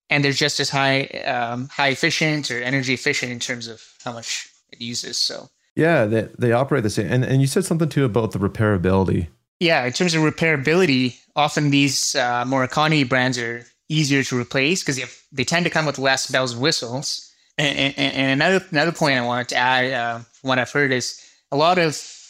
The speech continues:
Speaker 1: H vac installers go to s-,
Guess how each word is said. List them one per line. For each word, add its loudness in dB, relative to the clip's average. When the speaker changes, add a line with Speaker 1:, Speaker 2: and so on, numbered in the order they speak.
Speaker 1:
H 0
vac 0
installers 0
go 2
to 0
s-, -6